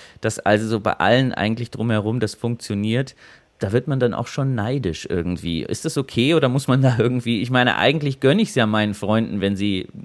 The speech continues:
Kinder bekommen und glücklich sind, aber ich kann das schon irgendwie schwer verbergen dann, dass ich tatsächlich neidisch bin und dass ich auch irgendwie das Gefühl hab, so wahnsinnig häufig muss ich euch jetzt nicht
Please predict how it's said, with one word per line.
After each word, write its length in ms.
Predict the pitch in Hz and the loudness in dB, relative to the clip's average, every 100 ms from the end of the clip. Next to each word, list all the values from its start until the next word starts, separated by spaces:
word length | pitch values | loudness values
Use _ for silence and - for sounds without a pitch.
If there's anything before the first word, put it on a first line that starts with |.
| - | -12
Kinder 260 | - 127 117 | -4 0 0
bekommen 480 | 107 - 117 113 104 | 0 2 2 2 0
und 320 | 101 101 - | -2 -4 -2
glücklich 380 | 117 123 110 - | -2 -2 -6 -2
sind, 260 | 110 107 | -2 0
aber 300 | - 107 104 - - - - _ | 0 2 0 -4 -20 -20 -20 _
ich 140 | - - | -10 -4
kann 160 | 120 | -2
das 140 | 147 135 | -2 -2
schon 220 | 147 156 | -4 -2
irgendwie 440 | 127 151 139 143 135 | -2 -2 -2 -4 -4
schwer 540 | - 113 123 143 156 | -6 -2 0 2 0
verbergen 760 | - 135 117 101 131 147 156 135 | -2 0 2 4 2 0 -2 0
dann, 380 | 139 143 143 - - | 0 0 -4 -4 0
dass 180 | 156 | 0
ich 140 | 131 - | 0 -2
tatsächlich 420 | 110 - 127 107 | -2 0 -2 -2
neidisch 420 | 107 90 135 - | 0 0 0 -2
bin 220 | 156 156 - - - | 0 0 -2 -16 -6
und 140 | 120 | 0
dass 140 | 123 135 | 0 0
ich 140 | 123 | -4
auch 120 | 113 | 0
irgendwie 260 | 143 190 143 | 2 2 2
das 200 | 131 127 | -2 -4
Gefühl 280 | 120 147 143 | -4 0 2
hab, 200 | 127 - _ _ _ - | 2 -4 _ _ _ -8
so 220 | 117 110 | -6 -4
wahnsinnig 520 | 101 139 127 120 - | -2 0 0 -2 0
häufig 340 | 135 - 139 | -2 -2 -4
muss 140 | 131 135 | -4 -4
ich 180 | 135 - | -4 -6
euch 160 | - | -4
jetzt 180 | 127 - | -6 -4
nicht 200 | 156 | -6